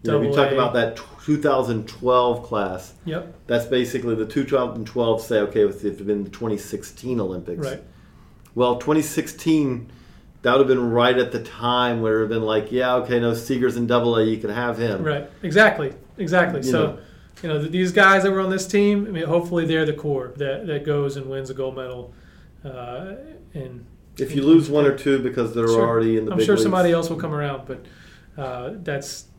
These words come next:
Speaker 1: That is a great way of thinking
Speaker 2: It
Speaker 1: of
Speaker 2: is.
Speaker 1: it. And
Speaker 2: It
Speaker 1: it's
Speaker 2: is.
Speaker 1: also, I mean, yeah, that's one, that is a great way to wrap it up. Just for U S A Baseball as a whole, the fact that baseball is gonna be back in the Olympics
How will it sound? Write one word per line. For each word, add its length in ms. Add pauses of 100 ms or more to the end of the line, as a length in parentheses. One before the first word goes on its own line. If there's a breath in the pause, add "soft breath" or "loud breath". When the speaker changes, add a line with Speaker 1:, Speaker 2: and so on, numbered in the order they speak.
(400)
Speaker 1:
That 160
is 140
a 60
great 280
way 100
of 100
thinking 240
Speaker 2:
It 100
Speaker 1:
of 60
Speaker 2:
is. 140
Speaker 1:
it. 60
And 100
Speaker 2:
It 60
Speaker 1:
it's 60
Speaker 2:
is. 40
Speaker 1:
also, 400
I 80
mean, 460 (400)
yeah, 220
that's 260
one, 240
that 100
is 100
a 40
great 200
way 120
to 80
wrap 240
it 80
up. 260
Just 180
for 100
U 180
S 100
A 80
Baseball 460
as 40
a 60
whole, 500 (500 loud breath)
the 60
fact 360
that 120
baseball 400
is 60
gonna 160
be 80
back 300
in 80
the 80
Olympics 600